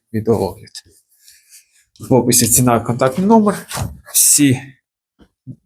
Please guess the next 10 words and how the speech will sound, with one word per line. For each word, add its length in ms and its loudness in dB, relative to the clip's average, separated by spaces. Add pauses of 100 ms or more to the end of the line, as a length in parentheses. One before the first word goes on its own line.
(720)
додаткова 380 2
інформація 600 -2
є 120 2
в 60 0
описі. 540 0
Раптом 480 -2
ще 120 0
щось 300 2
зацікавить, 580 -2
то 200 -10